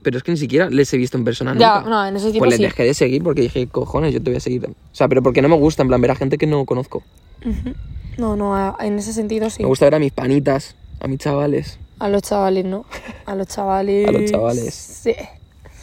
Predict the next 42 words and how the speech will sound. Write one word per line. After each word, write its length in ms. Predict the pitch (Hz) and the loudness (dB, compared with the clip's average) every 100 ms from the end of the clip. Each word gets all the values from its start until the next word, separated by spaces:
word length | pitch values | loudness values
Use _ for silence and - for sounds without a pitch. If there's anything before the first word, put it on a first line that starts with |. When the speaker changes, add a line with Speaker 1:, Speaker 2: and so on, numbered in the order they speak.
| - - - - - _ - - - - - - - | -18 -18 -18 -20 -20 _ -20 -20 -20 -20 -20 -20 -4
Speaker 2:
Tú, 140 | 220 - | -4 -2
tú 80 | 220 | -4
eres 120 | 226 | -4
mi 100 | 240 | -4
chaval. 360 | - 202 208 254 _ _ _ - - - | -4 -4 -4 -6 _ _ _ -20 -20 -10
Speaker 1:
Hmm. 120 | - - - - - | -8 -8 -12 -20 0
Bueno, 180 | 151 139 | 4 4
y 60 | |
Virreal 340 | 131 131 143 165 | 4 6 6 6
me 100 | 143 | 4
gusta, 300 | 131 - 123 | 2 2 0
pero 140 | 123 | 0
es 80 | 127 | 0
que 80 | 151 | -2
en 80 | |
plan, 160 | 147 139 | 2 2
últimamente, 520 | 135 147 147 151 131 - | 2 2 2 2 0 -2
estos 220 | - 143 | -6 -6
dos 160 | 139 | -4
ultim-, 180 | 139 135 - | -2 -4 -2
estos 260 | 135 - 139 | -4 -2 -2
dos 160 | 143 | -2
últimos 260 | 156 156 151 | 0 0 0
meses 220 | 147 147 | 0 2
de 80 | 143 | 2
verano, 320 | 143 143 143 | 4 2 -2
bueno, 160 | - 120 | -2 -2
estos 160 | 123 | -2
dos 120 | 117 123 | -4 -2
últimos 220 | 123 131 | 0 0
meses 180 | 135 127 | 0 0
de 60 | |
verano 260 | 123 131 131 | 0 0 0
no, 160 | 113 - - _ _ | -2 -4 -10 _ _
los 160 | 117 110 | 0 2
dos 140 | 123 | 0
meses 220 | 139 139 | 0 2
de 80 | 135 | 4
verano, 200 | 135 131 | 4 2
junio 240 | 127 135 131 | 0 0 0
y 20 | |
julio, 280 | 139 135 135 | 2 2 0